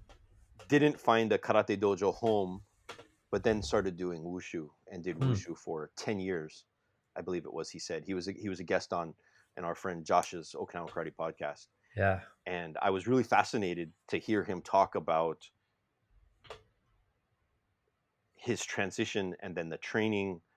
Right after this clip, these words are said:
Speaker 1: in wushu, but then ultimately finding his way back to Okinawan karate,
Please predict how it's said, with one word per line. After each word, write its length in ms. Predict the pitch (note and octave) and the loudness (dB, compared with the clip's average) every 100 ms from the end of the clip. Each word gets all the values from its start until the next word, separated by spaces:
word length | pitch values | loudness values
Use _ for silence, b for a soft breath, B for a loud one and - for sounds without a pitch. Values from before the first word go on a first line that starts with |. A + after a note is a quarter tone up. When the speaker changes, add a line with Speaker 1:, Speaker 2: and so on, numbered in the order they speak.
| _ _ _ _ _ - | _ _ _ _ _ -2
Speaker 1:
in 200 | G#2+ G2 | -2 0
wushu, 640 | G2 G#2+ - F2+ E2+ E2 - - | 0 0 -2 -4 -4 -6 -16 -2
but 140 | A2+ | 2
then 260 | A#2 B2 B2+ - - | 4 2 0 -6 4
ultimately 500 | C3 C3+ C3 A2+ G2+ | 6 6 6 4 2
finding 400 | F#2+ A#2 A2+ G2+ | 4 4 6 2
his 160 | G#2+ F#2+ | -2 2
way 160 | G2 | 2
back 420 | F2+ F#2 F2 - _ _ - | 6 6 6 0 _ _ -10
to 240 | G2 E2+ - _ - | -6 -6 -8 _ -4
Okinawan 400 | F#2+ F#2 F2+ E2 | 0 2 0 0
karate, 480 | F2 E2 F#2 D#2+ | 0 0 -2 -6